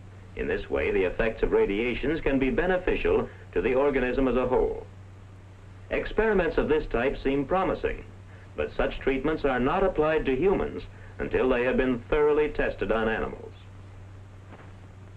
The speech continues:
Radiobiologists use sources of radioactivity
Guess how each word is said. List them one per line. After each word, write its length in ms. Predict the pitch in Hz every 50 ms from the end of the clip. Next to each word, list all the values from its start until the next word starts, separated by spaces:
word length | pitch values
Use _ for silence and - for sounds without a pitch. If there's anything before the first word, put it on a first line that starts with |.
| - - - - - -
Radiobiologists 1120 | - 196 226 214 - 214 196 180 151 151 151 147 135 131 120 123 117 113 143 160 156 -
use 300 | - 110 131 139 143 135 - -
sources 360 | 135 135 135 131 135 131 127
of 100 | 117 104
radioactivity 1000 | 120 131 131 123 120 120 117 113 113 110 - - - - 76 - - 107 127 -